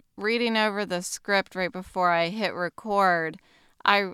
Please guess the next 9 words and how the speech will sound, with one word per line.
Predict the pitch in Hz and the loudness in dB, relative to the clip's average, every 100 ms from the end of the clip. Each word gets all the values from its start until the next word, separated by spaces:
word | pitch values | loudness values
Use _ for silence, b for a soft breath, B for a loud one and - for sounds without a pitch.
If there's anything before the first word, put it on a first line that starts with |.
| - | -2
I | 196 196 | 0 0
read | 185 220 262 247 | 2 2 2 2
that | 185 165 - | 0 0 -2
line | 196 202 185 175 170 | 0 0 0 -2 -6
that | 160 - | -8 -10
says, | - 180 175 170 - | -2 0 0 -2 -2
"I'll | 190 185 | 0 0
be | 185 175 | -2 -10
turning, | - 190 185 185 185 180 | -6 -4 -2 -2 -4 -6